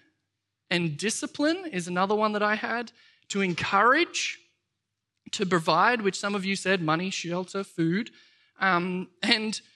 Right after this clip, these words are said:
surely it's knowing all the right things to do, right? That's what we as parents have gotta do. We gotta know all the right answers, have all the right things. That's, that's right. <laughs>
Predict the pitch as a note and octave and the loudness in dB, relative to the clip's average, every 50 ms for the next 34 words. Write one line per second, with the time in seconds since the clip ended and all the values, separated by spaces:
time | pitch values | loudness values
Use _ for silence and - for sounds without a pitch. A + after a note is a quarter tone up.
0 | _ _ - - - D#4+ E4 E4+ E4 D4+ C#4 B3+ - - A#3+ B3 B3+ B3+ A#3+ A#3 | _ _ -4 0 4 4 6 6 6 6 4 4 2 2 2 4 4 4 4 4
1 | A#3 A3 G#3+ G#3+ A3 F#3+ F3+ - A#3 G#3+ - - - F#3+ A#3+ G#3+ D3 C#3 D#3 F#3+ | 4 4 4 4 4 4 2 0 -2 -2 -2 -2 -2 0 2 2 2 4 4 2
2 | B3+ C4+ A#3 - - _ _ _ - A3 - - A3 - G3+ G#3 G#3+ G#3 G3+ F#3+ | 2 0 -2 -10 -18 _ _ _ -4 -2 0 2 0 2 2 2 2 2 2 0
3 | - A3+ A3 G#3 G3+ - - F3+ F3 G3+ G3 F#3 F#3 G3 A#3+ A3+ A3 G#3 G3 F#3+ | 0 0 0 0 0 -2 -2 -2 0 2 2 4 2 2 2 2 2 2 2 2
4 | F#3 G3 G#3+ A3+ A3+ A#3 A3 G#3+ A3 G#3+ G#3+ G#3 G3+ G#3 G3+ - G#3+ G3 G#3+ G#3 | 4 4 4 6 6 6 6 6 6 4 4 4 2 2 0 -2 -6 -6 -4 -2
5 | G#3 G#3+ G#3 G#3 G#3 G#3 G#3 G3 F#3 - G#3 G#3 G#3 G#3 - - - - - - | 0 0 2 4 4 4 4 2 0 -2 -4 -4 -4 -4 -8 -10 -14 -18 -20 -20
6 | - - _ _ _ _ _ _ _ _ _ _ _ _ _ _ _ _ _ _ | -20 -20 _ _ _ _ _ _ _ _ _ _ _ _ _ _ _ _ _ _
7 | _ _ _ _ - G#3 F#3+ - - - - - G#3 F#3+ F#3+ - G#3 G3+ F#3 G3+ | _ _ _ _ -2 0 2 2 2 2 2 4 4 4 4 4 4 4 6 6
8 | - - G#4+ - - - G4+ - - - E4 - - G#4 F4+ | 6 6 6 4 4 2 0 0 2 2 2 2 2 2 0